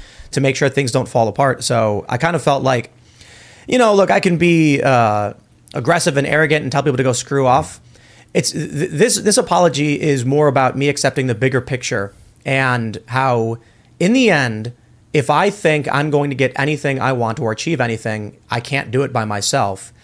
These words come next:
And fighting with other people who agree with me is the worst possible thing for me, quite literally a stupid position to hold. So I accept it. And I have to do what I, you know, I'll do what I can. Y'all can keep being, y'all wanna be mad at me, keep being mad at me, by all means. Uh, there are still people in the chat who are, who are trying to sow, uh, a conflict or whatever.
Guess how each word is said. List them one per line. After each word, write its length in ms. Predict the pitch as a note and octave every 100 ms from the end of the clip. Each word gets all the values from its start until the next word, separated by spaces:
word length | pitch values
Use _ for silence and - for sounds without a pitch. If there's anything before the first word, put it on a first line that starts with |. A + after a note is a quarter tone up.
| _ -
And 180 | C3
fighting 260 | - D3+ D#3
with 100 | D3
other 140 | D3
people 260 | C#3 D3 C3
who 80 | B2+
agree 220 | A2+ C#3
with 140 | C3
me 160 | B2 A2+
is 160 | A2 G#2+
the 80 |
worst 320 | A2 C3 A#2 -
possible 280 | A2+ A#2
thing 200 | G#2+ A2+
for 240 | G2+ E3+ D3+
me, 200 | B2+ A#2 - - -
quite 180 | C3+ C3+
literally 320 | C#3+ C3+ A#2
a 40 |
stupid 260 | - C3 B2+
position 260 | A2+ G#2+ G2
to 60 |
hold. 220 | A2+ - - _ _ _ _
So 140 | -
I 60 | D3+
accept 260 | D3 C3 G2
it. 140 | - _ - -
And 220 | C3+ B2+
I 60 | B2+
have 100 | A#2+
to 80 | B2
do 100 | C3+
what 100 | B2+
I, 240 | A#2+ A2
you 100 | B2+
know, 80 | A#2+
I'll 100 | A2+
do 100 | C3
what 40 | B2+
I 60 |
can. 220 | A#2 A#2
Y'all 180 | G#2+ E3
can 160 | - D#3+
keep 180 | E3 D#3+
being, 300 | D3 C#3+ C#3+
y'all 220 | C#3+ G3+
wanna 140 | A3+ G#3
be 80 | E3
mad 180 | E3
at 40 | D#3+
me, 100 | C#3
keep 220 | - F3
being 160 | E3 C#3+
mad 100 | C#3
at 80 |
me, 80 | G#2
by 260 | - - B2+
all 100 | B2+
means. 300 | A2 F#2+ - _ - -
Uh, 320 | - D3+ C3+ -
there 160 | C#3
are 40 | C3+
still 220 | E3+ D#3+
people 320 | E3 D#3+ D3+
in 60 | C3
the 80 |
chat 260 | A#2+ C#3+ C3+
who 120 | A#2
are, 260 | B2+ A2 G2+
who 140 | A#2+
are 100 | A#2
trying 180 | - B2+
to 60 | A2+
sow, 300 | B2+ A2 -
uh, 180 | G#2+ G2+
a 120 | G#2+ - -
conflict 320 | A#2 B2 D#3
or 40 |
whatever. 320 | E3+ F3 F#3